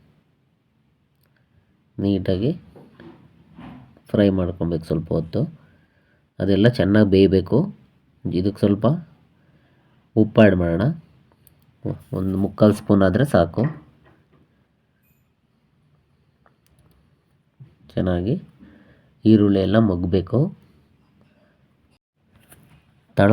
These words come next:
ಹತ್ಬಾರ್ದು. ತಳ ಹಿಡಿಯದೇ ಇರೋ ಥರ ಕೈ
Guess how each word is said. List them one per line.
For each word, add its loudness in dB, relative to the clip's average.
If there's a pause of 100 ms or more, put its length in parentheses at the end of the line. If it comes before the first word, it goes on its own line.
(140)
ಹತ್ಬಾರ್ದು. 0 (500)
ತಳ 2
ಹಿಡಿಯದೇ 2
ಇರೋ 0 (100)
ಥರ 0 (1700)
ಕೈ 0